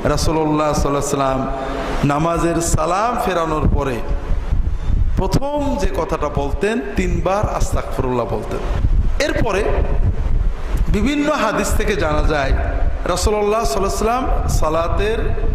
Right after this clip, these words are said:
সালাম ফেরানোর পরে কি বলতেন? আল্লাহুম্মা আনতাস সালাম ওয়া মিনকাস সালাম,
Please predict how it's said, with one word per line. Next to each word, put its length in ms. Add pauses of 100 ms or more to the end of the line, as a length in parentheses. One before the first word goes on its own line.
(100)
সালাম 540
ফেরানোর 500
পরে 280 (880)
কি 80
বলতেন? 420
আল্লাহুম্মা 1080
আনতাস 580
সালাম 840 (1160)
ওয়া 60
মিনকাস 640
সালাম, 840